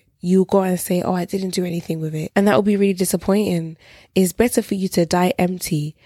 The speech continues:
than die with an idea. Imagine,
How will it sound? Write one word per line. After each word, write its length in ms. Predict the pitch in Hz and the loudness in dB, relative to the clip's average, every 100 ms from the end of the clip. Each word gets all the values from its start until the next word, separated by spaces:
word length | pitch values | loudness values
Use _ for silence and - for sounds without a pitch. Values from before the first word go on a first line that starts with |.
| _ - | _ -2
than 260 | 170 165 | -2 0
die 220 | 165 175 180 | 0 2 2
with 220 | 170 160 | 0 -2
an 140 | 160 - | -2 -2
idea. 680 | 170 160 156 175 160 147 151 _ _ _ 214 | -2 -2 0 0 0 -6 -12 _ _ _ 0
Imagine, 840 | 214 226 214 196 175 156 151 | 2 2 2 2 2 0 -6